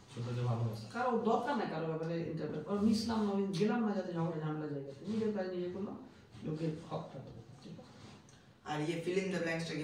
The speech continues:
Speaker 2: বইয়ে করবো না খাতাতে?
Speaker 1: কোথায় fill in the blanks আছে? এটা?
Speaker 2: হ্যাঁ, tick the দাও, দোস্ত, tick দিয়ে
Speaker 1: এটা?
Speaker 2: দাও। হ্যাঁ, এটা,
Speaker 1: এই
Speaker 2: এটা।
Speaker 1: দুটো বইয়ে করে নাও, এটাও বইয়ে করে নাও।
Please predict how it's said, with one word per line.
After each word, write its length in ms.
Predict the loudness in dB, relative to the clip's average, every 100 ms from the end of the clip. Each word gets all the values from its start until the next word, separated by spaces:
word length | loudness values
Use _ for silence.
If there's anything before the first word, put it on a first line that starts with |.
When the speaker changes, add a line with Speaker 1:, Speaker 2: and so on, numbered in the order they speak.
| 0
Speaker 2:
বইয়ে 240 | 2 2
করবো 220 | 0 -2
না 80 | -4
খাতাতে? 340 | -4 -6 -6 -8 0
Speaker 1:
কোথায় 300 | 2 6 8
fill 120 | 8
in 100 | 6
the 120 | 6
blanks 320 | 2 2 2
আছে? 160 | 0 -2 -6 -10 -14 -16 -18 -20 -8
এটা? 180 | 2 6
Speaker 2:
হ্যাঁ, 180 | 8 6
tick 140 | 4
the 120 | 2
দাও, 140 | 2 2
দোস্ত, 180 | 0 -4
tick 100 | -4
দিয়ে 180 | 0
Speaker 1:
এটা? 120 | 4 4
Speaker 2:
দাও। 160 | 4 0
হ্যাঁ, 200 | -4 -4 -6 -8 0
এটা, 360 | 2 4 2
Speaker 1:
এই 140 | 6 12
Speaker 2:
এটা। 160 | 12
Speaker 1:
দুটো 200 | 12 8
বইয়ে 180 | 10 8 10
করে 140 | 8
নাও, 320 | 8 8 6
এটাও 340 | 6 10 10 10
বইয়ে 240 | 10 10
করে 140 | 8
নাও। 120 | 2